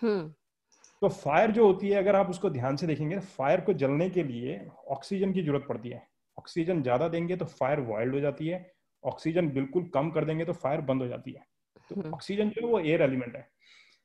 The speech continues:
Speaker 2: अगर एयर बढ़ाएंगे, घटाएंगे तो फायर की जो,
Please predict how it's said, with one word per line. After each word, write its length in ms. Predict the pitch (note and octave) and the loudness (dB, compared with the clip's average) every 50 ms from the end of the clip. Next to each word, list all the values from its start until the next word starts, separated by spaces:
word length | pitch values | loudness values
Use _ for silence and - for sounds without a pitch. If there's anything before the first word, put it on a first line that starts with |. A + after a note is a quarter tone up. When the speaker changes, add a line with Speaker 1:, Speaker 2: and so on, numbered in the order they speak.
| _ _ - | _ _ -12
Speaker 2:
अगर 260 | C#3 D3 E3 - - - | -8 -6 -6 -6 -6 -4
एयर 200 | D3+ D#3 F#3+ F#3 | 0 2 2 4
बढ़ाएंगे, 480 | E3 D3+ C#3 C#3 C#3+ D3+ F3+ G3+ A3 G#3 | 4 4 4 4 4 2 4 4 2 2
घटाएंगे 400 | D#3 C3 B2+ C#3+ C#3+ D#3+ F3+ G3 | 2 4 2 2 2 2 0 -2
तो 80 | G3 | -4
फायर 360 | - - - - C#3 D#3 E3+ - - - - _ _ _ - | -4 -4 -2 0 2 2 2 0 -2 -10 -18 _ _ _ -14
की 100 | E3 D#3+ | -12 -10
जो, 500 | D3+ E3+ F3 F3 F3 D#3+ B2+ - _ | -6 -2 -2 -2 -2 -2 -4 -8 _